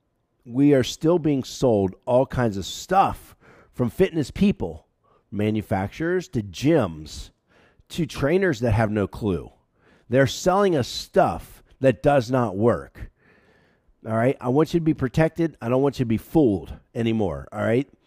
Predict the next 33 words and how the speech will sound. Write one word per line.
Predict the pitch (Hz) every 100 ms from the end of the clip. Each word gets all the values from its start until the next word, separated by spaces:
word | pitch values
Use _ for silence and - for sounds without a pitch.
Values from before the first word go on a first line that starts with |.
| _ -
Some | - 101
very | 98 143
slick | 131 - 160 175
marketers | 165 165 143 135 117
out | 120 110
there | 117 104
trying | 131 127
to | -
convince | 120 110 160 -
you | 131
that | 117
something | - 160 147 - 131 117 - _ _ - -
that | 117 120 _
cannot | 143 220 254 190 -
possibly | 156 131 - 110
work | 104 117 107 - - _
will | 131
be | 120 139
the | 123
magical | 113 117 135 139 147 - 165
solution. | - 175 151 143 110 82 69 _
They | 104 110
want | 117 120 -
you |
to | 110
fail. | - 95 80 73 - _ _ _
Why | - 110 170
do |
they | 214
want | 214 208
you | 180
to | 160
fail? | 196